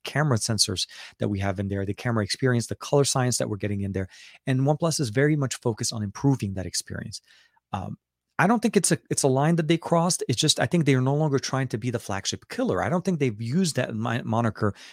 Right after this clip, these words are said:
for quite some time. I think the media likes uh, we still see the word flagship killer thrown around OnePlus. At the end of the day, OnePlus started as a flagship killer. That's how they got their, uh, their main foot through the door. What they did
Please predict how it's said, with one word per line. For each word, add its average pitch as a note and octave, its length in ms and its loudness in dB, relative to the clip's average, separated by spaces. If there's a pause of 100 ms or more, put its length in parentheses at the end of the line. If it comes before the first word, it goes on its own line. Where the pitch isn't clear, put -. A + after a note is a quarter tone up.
(120)
for A#2 100 -6
quite A2 320 2
some G2+ 160 -2
time. G#2+ 200 -2
I G2+ 40 -4
think A#2 180 -2
the G#2+ 80 2
media C3+ 460 4
likes G#2+ 460 0 (560)
uh, A2+ 160 4
we C3 100 4
still D#3+ 240 4
see - 180 4
the C3 100 4
word A#2+ 300 4
flagship - 460 0
killer A#2+ 220 2
thrown A#2 280 0
around G#2 260 0
OnePlus. G#2 400 4 (440)
At A#2 80 0
the - 140 0
end F#3+ 160 6
of A#3+ 60 4
the F3+ 80 6
day, A#2 380 4 (120)
OnePlus C#3+ 340 2
started D3 540 4
as A2+ 140 0
a A#2+ 60 0
flagship - 480 -4
killer. F2+ 380 -8
That's A#2+ 460 2
how A2+ 320 0
they A2+ 140 2
got G#2 300 -2
their, F#2+ 280 -2 (400)
uh, G2 80 -6
their G2+ 180 0
main A#2 280 6
foot - 300 -4
through A2 160 -2
the G2+ 100 2
door. F#2+ 320 -4 (480)
What A#2+ 220 6
they D#3 140 6
did E3+ 320 4